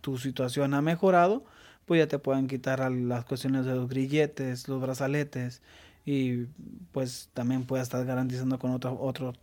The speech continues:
otra manera, eh, que son las fianzas. Eh,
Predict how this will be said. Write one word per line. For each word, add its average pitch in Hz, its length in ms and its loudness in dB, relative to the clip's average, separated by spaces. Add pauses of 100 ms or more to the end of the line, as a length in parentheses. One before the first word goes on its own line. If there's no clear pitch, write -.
(300)
otra 139 260 2
manera, 185 560 4
eh, 131 320 -4
que 131 100 -6
son 127 160 -4
las 123 120 -4
fianzas. 147 460 -4 (760)
Eh, 139 360 0